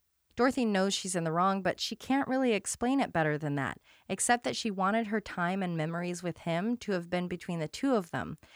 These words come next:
She didn't want to know exactly how he was going to act, except to have it all be with her best friend.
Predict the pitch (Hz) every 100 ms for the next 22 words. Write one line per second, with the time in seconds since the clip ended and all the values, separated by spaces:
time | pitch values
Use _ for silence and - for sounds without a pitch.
0 | - - 233 254 277 208 220 - 202 185
1 | 180 165 170 175 - 180 156 165 165 156
2 | 151 170 156 - - 160 202 233 - 170
3 | - - - 165 165 165 151 170 156 -
4 | 151 131 - - 233 220 151 -